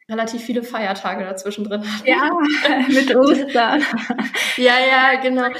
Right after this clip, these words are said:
Speaker 1: Dann konnte man das tatsächlich, ähm, also bis auf Modul fünf hab ich's, glaub ich, geschafft, das,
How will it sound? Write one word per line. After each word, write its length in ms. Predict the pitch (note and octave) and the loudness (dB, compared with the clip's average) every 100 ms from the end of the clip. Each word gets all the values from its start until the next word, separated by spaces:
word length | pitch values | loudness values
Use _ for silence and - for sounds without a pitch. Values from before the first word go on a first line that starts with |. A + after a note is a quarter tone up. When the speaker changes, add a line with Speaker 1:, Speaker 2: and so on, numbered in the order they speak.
| - - | -14 0
Speaker 1:
Dann 340 | B3+ B3+ B3 | 2 2 -2
konnte 380 | - D4 C#4+ D4 | -2 0 0 0
man 180 | C4+ B3+ | -2 0
das 220 | B3+ B3+ | -2 -2
tatsächlich, 680 | A#3+ A#3 A#3+ B3 B3 B3 - | -6 -4 -4 -4 -6 -6 -8
ähm, 480 | - A3 A3 A3+ - | -6 -6 -8 -10 -12
also 180 | G#3 G#3+ | -10 -8
bis 160 | B3+ - | -8 -6
auf 200 | A3+ A#3+ | -8 -6
Modul 380 | A3+ G#3+ A#3 | -8 -8 -8
fünf 340 | A#3 C#4 D4 D4+ | -8 -6 -6 -6
hab 140 | A#3 | -8
ich's, 100 | A#3+ | -8
glaub 220 | - G3 | -6 -6
ich, 100 | G#3 | -6
geschafft, 460 | - G#3 F3+ - - _ | -12 -12 -10 -10 -12 _
das, 200 | A3 - | -20 -20